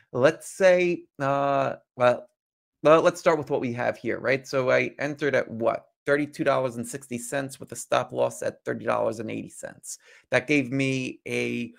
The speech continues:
range of about, uh, five and a half percent. Great. So if I were to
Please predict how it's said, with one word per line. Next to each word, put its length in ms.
range 600
of 120
about, 640
uh, 280
five 220
and 80
a 20
half 280
percent. 500
Great. 400
So 400
if 160
I 100
were 380
to 540